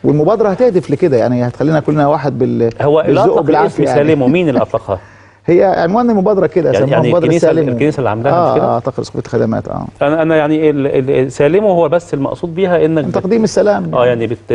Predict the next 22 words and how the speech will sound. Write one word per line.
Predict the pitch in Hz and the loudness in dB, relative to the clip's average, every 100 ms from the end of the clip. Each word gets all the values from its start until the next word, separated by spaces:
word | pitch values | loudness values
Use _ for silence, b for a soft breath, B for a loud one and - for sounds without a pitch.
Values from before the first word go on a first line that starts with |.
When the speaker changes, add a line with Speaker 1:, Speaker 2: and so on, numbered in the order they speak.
| 110 | -2
Speaker 2:
بت-، | 117 | 0
Speaker 1:
أو | - | 0
نعيش | 151 160 | 2 2
Speaker 2:
بتناشد | 160 | 0
Speaker 1:
بسلام | 170 160 | 2 2
Speaker 2:
الناس، | 160 139 | 2 0
Speaker 1:
يعني. | 127 | 2
Speaker 2:
آه، | 117 | 2
إنهم | 113 131 | 0 0
يعيشوا | 123 139 120 | 2 0 -2
في | 113 | -4
سلام | 110 110 117 | 0 0 0
وفي، | 104 95 | -2 -4
Speaker 1:
آه، | - - - | -4 -4 -6
آه. | 110 117 | -4 -2
Speaker 2:
وعلى | 131 160 | 0 0
فكرة | 208 254 190 180 b b b b - | -2 0 -2 -2 b b b b 0
أقول | 180 | 0
لسعادتك | 175 185 156 - - - | 0 -6 -6 -8 -14 -6
قصة | 170 - | -4 -4
طريفة | 127 131 151 120 | -2 -2 -2 -2
جدا. | 123 113 | -4 -2